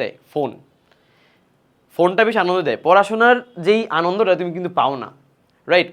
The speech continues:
খুবই কম, ফোনের আনন্দটা খুব বেশি। ওইখান থেকে আবার ব্রেনকে এই জায়গায় নিয়ে আসা খুবই টাফ, খুবই টাফ, কথা বুঝছো?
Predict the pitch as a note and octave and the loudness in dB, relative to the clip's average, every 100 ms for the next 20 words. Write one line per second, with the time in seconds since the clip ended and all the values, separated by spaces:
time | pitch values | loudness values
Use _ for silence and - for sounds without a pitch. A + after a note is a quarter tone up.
0 | - G3+ A3+ F3 - _ _ _ _ _ | -4 0 2 2 0 _ _ _ _ _
1 | E3+ G3+ G#3+ A3+ B3 B3 G#3 D#3+ E3 - | -4 0 0 0 0 0 -2 -4 -6 -6
2 | - _ _ _ G3+ C#4 C#4 C#4+ A#3+ B3 | -20 _ _ _ -6 -6 -4 -6 -2 -2
3 | B3 A#3 G#3 C3+ C3 D#3 F3 F3 E3+ C#3+ | 0 0 0 -2 -2 -2 -4 -4 -2 -2
4 | C#3+ D#3+ E3+ D3 C#3+ D#3 D#3 A#2+ - C3 | -4 -4 -4 -6 -8 -8 -8 -12 -10 -10
5 | B2+ C3+ G2+ - _ _ _ _ _ D#3+ | -8 -8 -12 -14 _ _ _ _ _ -6
6 | D#3 C#3+ G2+ - _ _ _ _ _ - | -4 -4 -6 -12 _ _ _ _ _ -4
7 | E3 F3+ F3 | -2 -2 -4